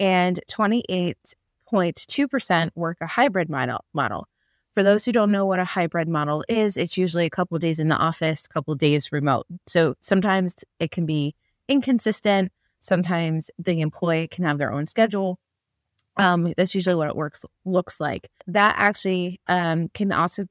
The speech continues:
increase burnout, um, if there's not consistency in a schedule.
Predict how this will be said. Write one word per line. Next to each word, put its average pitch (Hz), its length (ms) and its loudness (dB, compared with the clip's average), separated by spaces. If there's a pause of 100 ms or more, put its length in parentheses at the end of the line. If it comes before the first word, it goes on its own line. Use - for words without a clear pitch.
(180)
increase 165 540 -4 (120)
burnout, 156 420 2 (440)
um, 156 300 4
if 151 140 -4
there's 156 240 0
not 156 160 2
consistency 156 800 -2
in 147 80 0
a 139 80 -2
schedule. 151 600 -6